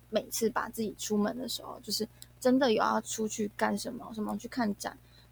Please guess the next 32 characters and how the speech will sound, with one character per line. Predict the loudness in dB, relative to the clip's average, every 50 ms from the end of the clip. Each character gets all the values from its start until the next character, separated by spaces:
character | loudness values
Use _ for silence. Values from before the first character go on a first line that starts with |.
| -10 0
逛 | 2 2 2 2 2
街 | 2 2 2
什 | 2 0 -4
么 | -8 -10
之 | -10 -8 -2 0
类 | 2 2 2 0
的， | -4 -6 -4
这 | -2
样 | -2 -2 -4 -12 -12 -4
你 | -4 -2
把 | -2 -2 -4 -6
自 | -8 -8
己 | -8 -8 -10 -8 -6
打 | -6 -4 -2 0
理 | -2 -2
得 | -2 -6 -8
很 | -8 -6 -6 -4 -4
好， | -4 -4 -8 -8 -10 -14 -20 -20 -20 -20 -6 -2
那 | 2 2
你 | 2 2 2 -2 -6 -10 -14 -20 -20 _ -20 -20 -20 _ -20 -20 -12 2
就 | 6 6 8 8 8 4
很 | 2 4 6 6 6
容 | 6 4 2 2
易 | 2 2
吸 | 2 2 2 2
引 | 0 2 4
到 | 4 4 4
别 | 4 0 -4 -4
人 | -6 -6 -6
的 | -6
目 | -4 -4 -6 -6 -4
光。 | -4 -4 -4 -4